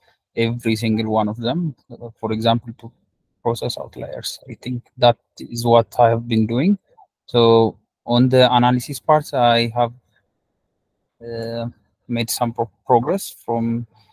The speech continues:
importing to, from, uh, the S Q L. Uh, the question I have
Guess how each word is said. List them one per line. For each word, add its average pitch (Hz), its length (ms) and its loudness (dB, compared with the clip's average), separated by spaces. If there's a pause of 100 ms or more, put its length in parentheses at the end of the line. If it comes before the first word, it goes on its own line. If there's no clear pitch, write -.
(240)
importing 123 560 -2
to, 117 560 -2 (520)
from, 120 320 6
uh, 110 220 0
the 110 400 -2
S - 180 -10
Q 113 280 -6
L. 185 80 -8 (1160)
Uh, 113 240 -4 (220)
the 127 120 0
question 135 600 -2
I 117 200 4
have 120 580 0